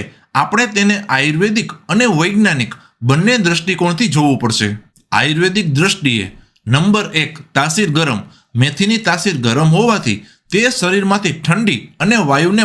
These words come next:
બહાર કાઢવામાં મદદ કરે છે. વાયુના કારણે થતી જકડન અને દુખાવામાં તે તરત જ રાહત આપે છે. નંબર બે, સ્નિગ્ધતા એટલે કે તેલયુક્ત ગુણ. મેથીમાં રહેલા સ્નિગ્ધ ગુણો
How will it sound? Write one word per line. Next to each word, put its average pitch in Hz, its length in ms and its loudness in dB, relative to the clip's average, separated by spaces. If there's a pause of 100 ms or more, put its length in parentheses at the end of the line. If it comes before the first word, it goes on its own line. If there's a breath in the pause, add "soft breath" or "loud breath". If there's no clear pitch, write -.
બહાર 139 320 0
કાઢવામાં 170 500 0
મદદ 165 320 0
કરે 113 240 0
છે. 104 140 0 (420 soft breath)
વાયુના 151 520 0
કારણે 185 280 -2
થતી 160 360 -2
જકડન 151 380 -2 (300 loud breath)
અને 202 220 2
દુખાવામાં 185 600 0
તે 185 180 0
તરત 214 400 -2 (120)
જ 151 80 -2
રાહત 135 280 0
આપે 113 220 -2
છે. 98 140 -4 (400)
નંબર 175 400 2
બે, 160 200 0 (180)
સ્નિગ્ધતા 170 640 -2 (140)
એટલે 147 200 -2
કે 226 120 -2 (140)
તેલયુક્ત 165 520 -2
ગુણ. 113 280 0 (280 loud breath)
મેથીમાં 208 580 0
રહેલા 196 360 2
સ્નિગ્ધ 160 460 0
ગુણો 196 280 2